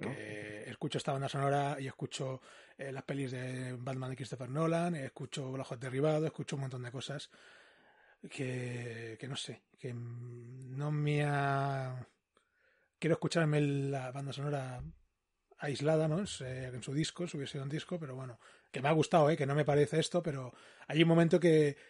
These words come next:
que suena un tema que me parece muy, muy, muy parecido al de, al del Caballero Oscuro, que es ese, ese tema que son dos notas, que es el que hizo para el Caballero Oscuro, y es muy parecido. No soy amigo de hablar de estos plagios que dicen mucha gente, no creo que un compositor se pueda autoplagiar, como dicen muchos en el mundo de las bandas sonoras,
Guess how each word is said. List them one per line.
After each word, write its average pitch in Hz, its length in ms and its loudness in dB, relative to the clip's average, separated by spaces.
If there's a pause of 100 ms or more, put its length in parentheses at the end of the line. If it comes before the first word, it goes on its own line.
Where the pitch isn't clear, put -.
(180)
que - 100 -6
suena 160 180 2
un 156 120 6
tema 160 320 6
que 156 120 4
me 143 120 0
parece 143 300 0
muy, 147 320 4
muy, 151 220 6
muy 151 140 6
parecido 151 500 0
al 151 120 2
de, 135 380 -2
al 139 200 -10
del 131 160 -8
Caballero 135 260 -8
Oscuro, 160 360 -2
que 135 100 -8
es - 100 -8
ese, 135 180 -8 (160)
ese 131 140 -12
tema 135 180 -6
que 127 60 -8
son 131 140 -4
dos 123 120 -8
notas, 151 480 -6 (1040)
que - 80 -12
es - 80 -10
el 120 100 -10
que 139 120 -10
hizo 127 160 -8
para 131 140 -8
el 127 60 -8
Caballero 127 300 -4
Oscuro, 143 300 -4
y 135 100 -2
es 143 80 -2
muy 165 100 0
parecido. 120 440 -10 (420)
No 160 320 6
soy 196 220 6
amigo 160 340 6
de 156 80 8
hablar 151 220 6
de 147 60 4
estos - 240 -4
plagios 151 460 -4
que - 80 -8
dicen 147 260 -4
mucha 139 300 -6
gente, 143 300 -6
no 139 160 -6
creo 143 220 -4
que - 120 -8
un 143 80 -2
compositor 135 420 -6
se 139 60 -4
pueda 143 220 -6
autoplagiar, 139 640 -6
como 135 160 -8
dicen 135 240 -6
muchos 135 260 -4
en 131 60 -4
el 135 60 -2
mundo 135 200 -2
de 131 60 -4
las 131 80 -4
bandas 131 200 -6
sonoras, 139 360 -8